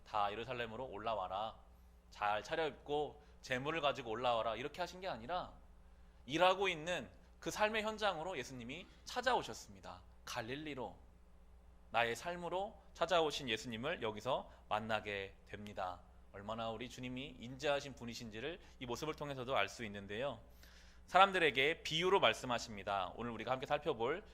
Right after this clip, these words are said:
씨 뿌리는 비유입니다. 길가에, 돌짝밭에, 가시덤불에, 좋은 땅에 씨를 뿌리는 이야기를 주님이 쭉 하십니다.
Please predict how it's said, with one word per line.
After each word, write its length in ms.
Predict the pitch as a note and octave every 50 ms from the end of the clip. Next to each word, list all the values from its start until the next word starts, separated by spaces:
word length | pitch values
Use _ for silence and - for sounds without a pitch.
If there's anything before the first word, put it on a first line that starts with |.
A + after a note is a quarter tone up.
| -
씨 160 | - - - A3
뿌리는 460 | - - A#3+ A3 G3 E3+ D#3+ D3+ D3
비유입니다. 680 | - - A2+ A#2 A#2 A2 G2+ G2 F#2+ F2+ F#2 F#2 F2+ - - - - - - - - - - - - - - - - - - - -
길가에, 800 | - - C3+ C3 B2 - C#3+ C3 B2+ B2 A#2+ A#2 A2+ A2+ A2 - - - - - - - -
돌짝밭에, 840 | - B2 A2+ - C3 B2+ - - A#2 - - - D3+ D#3+ F3+ G3+ - - - - - - - -
가시덤불에, 800 | - - B2+ - D#3+ C#3+ D#3 D3 D3 C3 A#2+ A2+ A2 A#2+ D3+ G3 - - - - -
좋은 360 | - - C3 C3+ D3 F3 F3
땅에 440 | - D3+ B2+ A#2+ A2 G2+ F2+ E2+ F2+ - - - -
씨를 500 | - - - D3+ C#3 D3+ D#3 E3+ G3 G#3 - - - -
뿌리는 340 | E3 F3+ F3+ E3 D#3+ D#3+
이야기를 640 | C#3 A2 G#2+ A2 A2 G#2+ A2 G#2+ G#2 B2+ E3 F#3+ G#3 - - -
주님이 380 | - - A#2 A#2 C3 D3+ D#3 -
쭉 260 | - E3 E3 E3+ E3+ -
하십니다. 580 | - D3+ - - F3 C3+ G#2 G2 G2 F2+ F2